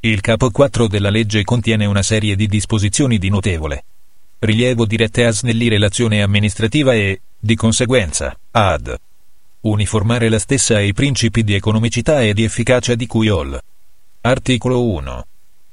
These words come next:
Di particolare rilievo sono le disposizioni che prevedono la conferenza di servizi, costituisce una forma di cooperazione tra le pubbliche amministrazioni che ha lo scopo di realizzare,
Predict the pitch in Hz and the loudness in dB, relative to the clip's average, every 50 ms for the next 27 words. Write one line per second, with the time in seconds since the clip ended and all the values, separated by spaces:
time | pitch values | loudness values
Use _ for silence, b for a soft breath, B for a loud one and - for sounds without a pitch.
0 | - - - - - 107 107 113 107 110 98 - 110 107 120 120 120 123 120 113 | -20 -20 -12 -8 -2 0 2 2 2 0 0 0 0 0 2 2 2 2 2 0
1 | 110 117 120 127 131 127 123 - 117 113 104 104 101 104 98 107 104 - - 113 | 0 0 0 2 2 0 0 0 2 2 2 2 0 0 0 0 0 0 -2 -2
2 | 107 120 113 - 160 151 135 117 117 107 - 90 - - 104 104 120 120 107 120 | 0 -2 -2 -2 0 0 0 0 0 0 -2 -4 -2 -2 0 0 0 0 0 0
3 | 110 113 117 - - - - - - - - - - - - - - 101 104 107 | -2 -2 -4 -8 -14 -20 -20 -20 -20 -20 -20 -20 -20 -20 -12 -6 -2 0 0 0
4 | 104 - 107 104 - - 120 123 120 - - 110 101 92 - - 120 113 110 101 | 0 0 -2 -2 0 0 0 0 0 0 0 0 0 0 0 -2 -2 -2 -2 -4
5 | 76 - - - 71 67 65 - - - - - 127 120 - 131 117 104 120 117 | -4 -6 -8 -10 -10 -12 -14 -18 -20 -12 -4 -2 -2 0 0 0 0 0 0 0
6 | - - 110 104 101 104 95 - 135 127 123 127 117 104 92 90 - 110 107 104 | 2 2 2 2 2 0 0 0 0 0 0 0 0 0 -2 -2 0 0 0 0
7 | - 110 107 110 - - 127 120 120 117 - 113 - 67 60 62 65 67 - - | 0 0 0 0 0 -2 0 0 0 0 0 0 -2 -2 -2 -4 -8 -10 -12 -14
8 | - - - - - - - - - 120 117 107 113 110 - 107 104 101 104 110 | -18 -18 -18 -18 -20 -20 -14 -4 -2 0 0 2 0 0 0 0 0 2 2 2
9 | 110 113 - - 131 123 - - 117 113 113 113 107 - 123 123 120 120 127 143 | 0 0 0 -2 -4 -4 0 0 2 2 2 0 0 2 2 0 2 2 0 -2
10 | - - 120 120 87 113 107 104 101 95 98 95 95 101 98 90 104 90 78 - | 2 2 2 2 2 2 2 2 2 2 2 2 0 0 0 0 -2 -2 -2 -4
11 | - - - | -6 -8 -10